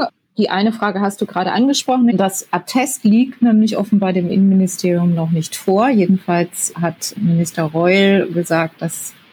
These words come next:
er darüber keine Kenntnis hat bisher. Es ist,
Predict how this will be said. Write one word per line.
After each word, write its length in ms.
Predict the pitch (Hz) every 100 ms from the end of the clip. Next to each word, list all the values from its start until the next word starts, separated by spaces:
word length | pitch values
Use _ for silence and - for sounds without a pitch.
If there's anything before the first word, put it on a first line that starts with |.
| -
er 240 | 160 165
darüber 360 | 165 165 170 165
keine 340 | - 156 160
Kenntnis 560 | 156 - 190 226 202 202
hat 180 | 185 -
bisher. 420 | 185 - 180 175 180 - - - _ _
Es 220 | 165 165
ist, 640 | - 175 - - - -